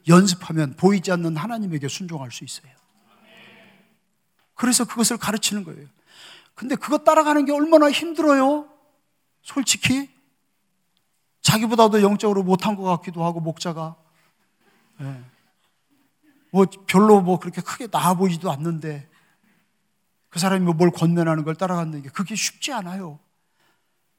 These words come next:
그래서 치받죠. 예. 앞으로 그렇게 하지 말라는 거예요. 통곡과 눈물. 우리 이거 배워야 돼요.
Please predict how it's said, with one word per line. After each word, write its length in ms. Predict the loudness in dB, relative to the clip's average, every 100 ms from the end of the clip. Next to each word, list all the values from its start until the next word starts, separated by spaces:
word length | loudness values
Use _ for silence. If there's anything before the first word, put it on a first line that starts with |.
| _ _ _ _ _ _ _ _
그래서 300 | -4 -2 2
치받죠. 800 | 4 4 4 0 -4 -4 -6 -14 _ _ _ _ _ _ -16
예. 160 | -14 -14 -18 _ _ _ _ _ _ -20 -20 -20 -20 _ _ _ _ _ _ _ _ _ _ _ _ _ _
앞으로 260 | -6 -2 -4
그렇게 240 | -6 -6
하지 180 | -6 -6
말라는 380 | -8 -8 -10 -12
거예요. 180 | -18 -20 _ _ _ _ _ _ _ _ _ _ _ _ _ _ _ _ _ _ _ _ _ _ _ _ _ _ _ _
통곡과 880 | -8 -4 -4 -4 -8 _ -8 -8 -8
눈물. 400 | -6 -6 -6 -12 -20 _ _ _ _ _ _ _ _ _ _ _ -8
우리 180 | -4
이거 180 | -2 -2
배워야 380 | -4 -6 -12 -14
돼요. 180 | -20